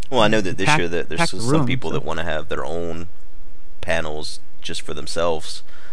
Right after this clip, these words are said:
Speaker 1: um, in that same subject. So you may, you may have some competition. Um, I know that, you know, we, we submitted for the Minecraft panel as well, and I've been trading emails back and forth with Lydia 'cause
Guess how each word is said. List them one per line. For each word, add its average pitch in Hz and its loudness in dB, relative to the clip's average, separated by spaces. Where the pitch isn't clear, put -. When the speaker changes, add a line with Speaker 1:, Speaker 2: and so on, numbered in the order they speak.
Speaker 1:
um, - 0
in 90 0
that 76 0
same 82 -2
subject. 82 0
So - -2
you 87 0
may, 82 0
you - 0
may 78 -2
have 78 0
some 76 0
competition. 80 0
Um, 62 0
I 127 6
know 131 6
that, 98 2
you 101 2
know, 92 2
we, 90 0
we 98 0
submitted 85 0
for 87 0
the 82 0
Minecraft 85 0
panel 78 0
as 73 0
well, 85 2
and 82 0
I've 101 2
been 123 2
trading 92 0
emails 85 0
back 78 2
and - 0
forth 85 0
with 80 -2
Lydia 92 0
'cause 95 0